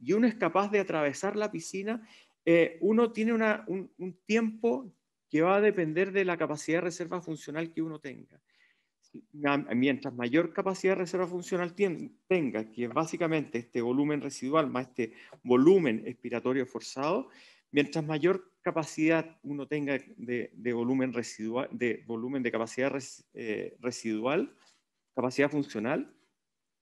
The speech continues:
mayor tiempo va a tolerar la apnea. Y si más encima uno logra en este volumen, estos dos volúmenes que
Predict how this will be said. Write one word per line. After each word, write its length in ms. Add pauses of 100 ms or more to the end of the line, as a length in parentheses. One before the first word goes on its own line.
(180)
mayor 380
tiempo 500
va 100
a 40
tolerar 320
la 100
apnea. 420 (520)
Y 80
si 120
más 200
encima 580
uno 380 (320)
logra 600 (380)
en 220
este 280
volumen, 460
estos 280
dos 160
volúmenes 640
que 200